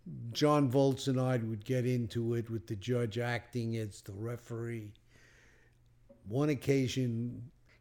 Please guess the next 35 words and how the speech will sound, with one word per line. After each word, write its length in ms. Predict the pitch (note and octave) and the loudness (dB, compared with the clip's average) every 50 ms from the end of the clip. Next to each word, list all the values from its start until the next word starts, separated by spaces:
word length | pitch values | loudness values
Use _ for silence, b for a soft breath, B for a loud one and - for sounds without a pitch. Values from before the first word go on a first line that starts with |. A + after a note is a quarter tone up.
| b _ | b _
came 260 | - - G3+ G#3 G#3 | -4 -2 -2 0 0
as 160 | G#3+ G3 E3 - | 0 0 -2 -2
close 440 | - - G3+ G#3+ A3 G#3+ - - | 2 6 8 10 10 10 8 4
as 140 | G3+ F#3 C#3 | 0 -2 -2
could 340 | - - - F3 E3+ D3 C#3 | -2 2 2 2 2 2 2
be 220 | C#3 E3 D#3+ D3+ | 2 4 4 6
to 160 | C3+ C3+ B2+ A2+ C3 - | 4 4 2 0 -2 -6
there 320 | B2+ B2+ A#2 C3+ B2+ B2+ | -8 -2 0 0 2 2
being 340 | A2+ A#2+ C#3+ C#3 C3 B2 A#2 | 2 2 4 4 4 2 2
blows 600 | G#2+ B2 C3 C3 C3 C3 B2 A#2 - - - - - | 2 4 4 6 6 6 4 2 0 -6 -12 -10 -8
exchanged. 800 | - - - - - D3+ D3+ C#3+ C3+ B2 A#2 G#2+ G#2 - - b b b b b b b b - | -6 -6 -4 -2 2 2 4 4 4 2 0 -2 -6 -8 -12 b b b b b b b b -2
Didn't 300 | G3+ A3 G#3 G3+ G#3 F#3 | 0 0 2 2 0 0
come 340 | - - D#3+ F3 E3+ D#3+ C#3 | 2 2 4 4 4 4 4
to 120 | - D3+ D3 | 2 4 6
that, 440 | C#3 C#3+ C#3 C3+ C3 B2 A2+ - b b b b b b b b - | 6 6 8 6 6 4 0 -4 b b b b b b b b -2
but 120 | - D3 D3 | 0 2 4
I 80 | C#3+ | 4
have 220 | C#3 D3+ D#3+ D3+ C#3+ | 6 6 6 6 6
a 80 | D3 | 4
recollection 1160 | D3 C#3+ D3+ D#3+ D#3 D#3 - C#3+ C#3 C3+ C3+ B2 A#2 A2 - - - - - - C3+ B2 A#2+ | 6 6 6 6 6 4 2 2 2 2 2 2 0 -4 -10 -14 -14 -6 -2 0 0 0 0
of 100 | A#2+ G2+ | -2 -2
somebody 560 | - - - C#3 C3+ C3 B2+ C3 C3 C3 B2 B2+ | -2 0 2 2 4 4 4 4 4 4 4 4
almost 420 | B2+ B2+ B2+ B2 A#2+ A2+ - - | 4 2 2 2 0 -2 -4 -2
leaping 420 | B2+ C#3 C#3 C3+ B2+ C3 C3 A#2 | 0 0 0 0 0 -2 -2 -2
across 480 | A#2 A2+ - - B2 B2+ B2 A#2+ G2+ - | -2 -6 -4 -4 -2 0 0 0 -2 -4
the 140 | - - G#2 | -8 -12 -12
table 540 | - - B2 B2 B2 A#2+ G#2 G2+ G#2 G2+ G#2 | -6 -4 -2 0 0 -2 -2 -4 -8 -8 -10
at 60 | G2+ | -10
one 360 | G2+ G#2 G#2+ G2+ G2 F#2+ F#2 - | -10 -8 -8 -10 -10 -12 -14 -18
point. 320 | - - _ - - - - _ - b b b b b b b b b b b b b b b _ _ - | -20 -20 _ -20 -20 -20 -20 _ -20 b b b b b b b b b b b b b b b _ _ -16
Uh, 160 | D#3 C#3 C#3+ C#3+ D3+ - - - | -14 -14 -12 -14 -16 -12 -8 -6
to 80 | D#3 | -6
put 360 | C3+ - - - - A3 G#3+ | -6 -8 -2 4 6 8 10
it 200 | F#3+ E3+ D#3 - | 10 8 8 6
mildly, 840 | C3 C3 C3 B2+ C3 C3+ C#3 C#3 C3 A2 B2 B2+ B2 A#2 A#2 A2+ - | 4 4 4 6 6 6 6 6 4 4 2 2 2 2 2 0 -4